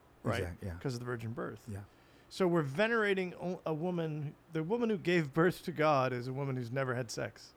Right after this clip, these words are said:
Speaker 2: Yeah, yeah.
Speaker 1: What does that say to societies?
Speaker 2: Well, th-, well, I mean, I think that
Speaker 1: Going
Speaker 2: the
Speaker 1: to your point of repression, look at that
Speaker 2: That's what I,
Speaker 1: statement
Speaker 2: that's where I was
Speaker 1: alone.
Speaker 2: gonna go. I mean, that's why I
Speaker 1: Right.
Speaker 2: think, I don't think that's an accident at all.
Speaker 1: No.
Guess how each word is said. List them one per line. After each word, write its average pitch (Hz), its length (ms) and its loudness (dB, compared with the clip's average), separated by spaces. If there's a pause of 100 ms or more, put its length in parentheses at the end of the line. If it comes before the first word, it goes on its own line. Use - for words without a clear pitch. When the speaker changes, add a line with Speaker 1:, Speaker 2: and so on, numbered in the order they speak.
Speaker 2:
Yeah, 90 200 -4 (360)
yeah. 110 60 -12 (300)
Speaker 1:
What 175 100 -2
does 190 100 0
that 202 160 2
say 190 280 -4
to 123 100 -6
societies? 123 640 -8 (320)
Speaker 2:
Well, 107 280 0
th-, - 160 -14
well, 104 260 -2
I 92 80 -4
mean, 92 260 -4
I 101 100 -2
think 92 240 -10
that 107 100 -8
Speaker 1:
Going 208 260 12
Speaker 2:
the - 80 2
Speaker 1:
to 220 80 6
your 208 160 6
point 202 240 6
of 151 100 4
repression, 135 640 0
look 185 220 0
at 214 140 -4
that 175 80 4
Speaker 2:
That's 139 180 4
what 131 100 8
I, - 20 8
Speaker 1:
statement 120 180 6
Speaker 2:
that's 135 160 6
where 139 120 8
I 123 60 10
was 113 140 4
Speaker 1:
alone. 113 120 2
Speaker 2:
gonna 104 60 2
go. 151 140 6
I 107 80 6
mean, 98 140 0
that's 107 180 0
why 135 80 6
I 139 60 6
Speaker 1:
Right. - 80 2
Speaker 2:
think, 113 200 -2
I 117 60 0
don't 113 180 4
think 113 140 0
that's 104 200 -2
an 98 60 -4
accident 95 480 -6
at 90 80 -10
all. 110 220 -6 (180)
Speaker 1:
No. 175 220 -12